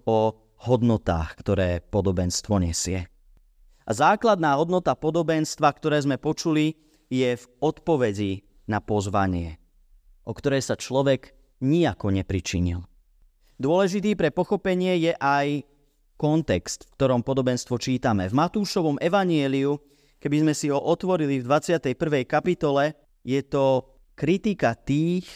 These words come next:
ktorí nie sú vernými služobníkmi. Boli pozvanými, možno vybranými, vyvolenými,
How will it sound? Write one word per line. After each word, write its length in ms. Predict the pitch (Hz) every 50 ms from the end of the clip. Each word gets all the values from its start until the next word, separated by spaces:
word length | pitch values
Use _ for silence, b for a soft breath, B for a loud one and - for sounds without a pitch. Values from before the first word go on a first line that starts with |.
| - _ _ _ _
ktorí 240 | - 156 147 147 147
nie 320 | 147 147 147 151 160 170
sú 240 | 165 - - 120 110
vernými 560 | 107 117 120 127 127 131 131 123 120 113 104
služobníkmi. 1120 | 95 - - 127 131 117 135 120 110 113 107 107 101 - - 107 98 92 90 - _ _ -
Boli 380 | - 113 113 113 110 101 95
pozvanými, 960 | - _ _ - 123 143 147 151 151 156 147 139 135 131 127 123 123 120 117 117
možno 640 | 110 110 107 110 113 110 107 104 - _ _ _ _ -
vybranými, 800 | 110 131 151 156 175 165 156 147 143 135 131 127 123 117 117 110
vyvolenými, 800 | 123 151 156 170 160 156 147 139 135 135 127 127 127 123 120